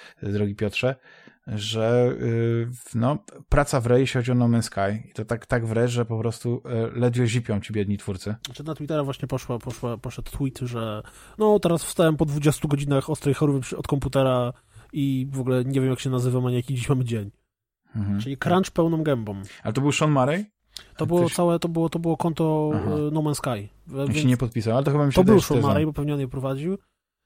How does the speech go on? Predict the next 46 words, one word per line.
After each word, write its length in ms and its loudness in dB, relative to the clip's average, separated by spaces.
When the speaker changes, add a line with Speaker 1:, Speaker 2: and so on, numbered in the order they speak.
Speaker 2:
ale 420 -6
no 300 -6
Speaker 1:
No 60 0
widzisz, 220 2
bo 140 0
i, 80 -6
Speaker 2:
Współczuć. 380 -4
Speaker 1:
jaki 160 2
jest 120 0
problem 280 0
z, 40 -2
z 40 -4
No 140 0
Man's 120 2
Sky? 320 -8
Że 100 -4
właściwie 400 -2
wszyscy 360 0
już, 300 0
e, 40 0
e, 840 -2
zmęczyli 480 4
się 180 -2
tymi, 340 4
tymi 320 4
hura 340 0
optymistycznymi 640 0
p-, 240 -8
pokazami. 580 2
W 40 -4
ogóle 140 0
chyba, 160 0
st-, 220 -10
nie 160 2
wiem, 260 0
większość 380 0
ludzi 160 2
w 80 0
ogóle 160 4
straciła 340 -2
nadzieję, 280 4
że 80 -4
ta 100 -2
gra 180 2
ma, 160 4
e, 60 2